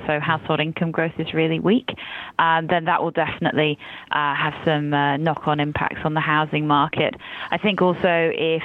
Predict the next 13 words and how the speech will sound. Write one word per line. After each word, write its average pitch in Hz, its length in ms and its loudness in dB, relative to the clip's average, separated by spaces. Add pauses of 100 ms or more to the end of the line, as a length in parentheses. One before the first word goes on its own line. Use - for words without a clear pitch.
(120)
uh, 156 300 2
if - 120 -4
we 165 100 2
get 165 220 2
a, 156 160 2 (200)
a 160 120 -2
sort 170 140 0
of 165 100 0 (220)
third, 175 480 4
um, 160 420 2
event 165 520 0
that 160 200 4
perhaps 160 300 0